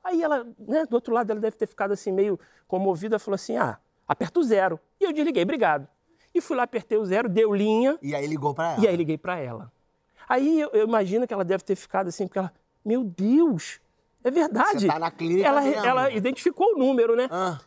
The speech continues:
Speaker 1: Eu falei, "Eu tô preso aqui, não sei o que que aconteceu." Aí, nisso, ela, "Não, eu vou te ajudar, não sei o que e tal, sou supervisora aqui das recepcionistas." Falei, "Tudo bem." Ela me ligou umas três vezes,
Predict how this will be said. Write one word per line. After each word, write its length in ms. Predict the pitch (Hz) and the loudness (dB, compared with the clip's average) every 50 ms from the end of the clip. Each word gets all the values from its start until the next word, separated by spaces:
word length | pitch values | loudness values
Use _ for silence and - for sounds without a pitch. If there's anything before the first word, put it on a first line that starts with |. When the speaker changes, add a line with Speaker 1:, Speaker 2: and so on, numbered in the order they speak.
| _ - | _ -4
Speaker 1:
Eu 80 | 294 | -2
falei, 180 | - 302 285 285 | 0 2 2 2
"Eu 40 | 277 | 2
tô 140 | - - 381 | 0 -2 -4
preso 420 | - - - 381 359 370 370 349 403 | -2 0 0 2 2 2 2 0 0
aqui, 160 | - - 339 | 0 0 0
não 120 | 285 254 | 0 0
sei 160 | - - 247 | 0 0 0
o 20 | 240 | 0
que 100 | 254 226 | 0 0
que 60 | 247 | 0
aconteceu." 640 | 226 226 220 214 - 214 208 - - - 226 240 254 - - _ _ _ _ _ _ _ - | 0 -2 -2 -2 -2 -2 -2 -2 0 0 0 0 0 -2 -14 _ _ _ _ _ _ _ 0
Aí, 460 | 392 370 415 415 415 359 190 156 - _ - | 2 4 4 4 4 4 2 0 -2 _ -2
nisso, 340 | 214 247 330 359 269 - 285 | 0 2 2 2 2 2 0
ela, 100 | 277 302 | 2 2
"Não, 120 | 339 392 | 2 2
eu 80 | 403 302 | 2 2
vou 120 | 294 349 | 0 0
te 100 | - - | 0 0
ajudar, 400 | 311 262 262 214 214 294 320 285 | -2 0 -2 -2 0 0 2 2
não 100 | 262 247 | 0 -2
sei 160 | - - - | -4 -6 -8
o 60 | 269 214 | -10 -10
que 220 | _ - 302 311 294 | _ -8 -6 -6 -6
e 60 | 233 | -6
tal, 220 | - - 285 277 | -4 -2 -2 -2
sou 140 | - - - | -2 -2 -8
supervisora 840 | - - - 269 240 240 220 196 170 175 220 294 311 302 269 247 - _ _ _ _ _ _ _ _ - | -10 -6 -4 -2 -2 -2 -2 -4 -6 -4 -2 0 0 0 0 0 -4 _ _ _ _ _ _ _ _ -6
aqui 200 | - 165 - - | -6 -6 -6 -4
das 240 | - 175 170 151 147 | -2 0 0 0 -2
recepcionistas." 840 | 165 165 - 180 156 - - 151 147 208 277 285 240 - - 214 - | -6 -6 -6 -6 -6 -4 -4 -4 -2 0 0 -2 -2 -4 -6 -10 -8
Falei, 160 | - - 285 | -6 -6 -4
"Tudo 200 | - - 359 381 | -2 0 0 2
bem." 220 | 226 147 120 - - _ _ _ _ _ _ _ _ _ _ _ _ _ _ _ _ - | 2 0 0 -2 -6 _ _ _ _ _ _ _ _ _ _ _ _ _ _ _ _ 0
Ela 200 | 160 190 240 247 | 0 2 2 2
me 100 | 254 226 | 2 2
ligou 460 | 180 147 127 170 196 180 120 - _ _ _ _ _ _ _ - | 2 2 2 4 2 2 0 -4 _ _ _ _ _ _ _ -4
umas 240 | 180 208 208 - | -2 -2 -2 -2
três 300 | - - 262 294 285 214 | 0 0 0 0 0 -4
vezes, 500 | 160 151 170 175 165 143 117 127 117 - | -4 -2 -2 -2 -2 -2 -6 -10 -16 -16